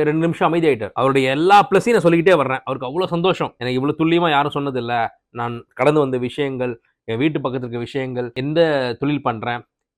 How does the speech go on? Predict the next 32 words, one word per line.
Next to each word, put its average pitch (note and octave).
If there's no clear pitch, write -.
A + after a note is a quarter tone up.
என்னுடைய C3
ஃப்ரெண்ட்ஸ் D#3+
யாரு, A#2+
என் B2
ரிலேட்டிவ்ஸ் D#3+
என்ன C#3+
பேர்ல C#3
இருக்காங்க, A2
என் B2+
மனைவி F3
எப்படிப்பட்டவர், B2
அவர் C3+
என்ன E3+
படிப்பு D3
படிச்சு C3+
வந்திருக்காரு, A#2
நாங்க C#3
என்ன F3
மாதிரி F3+
ஒரு C#3
வாழ்க்கை C#3
வாழ்ந்துட்டு B2
இருக்கோம் A2+
அப்படிங்கறதெல்லாம் D#3+
வந்து E3+
ரொம்ப D3+
தெளிவா D#3
சொல்றீங்க B2
அப்படின்னு E3
அவ்வளவு C#3+
சந்தோஷம். C#3
அப்படியே G#3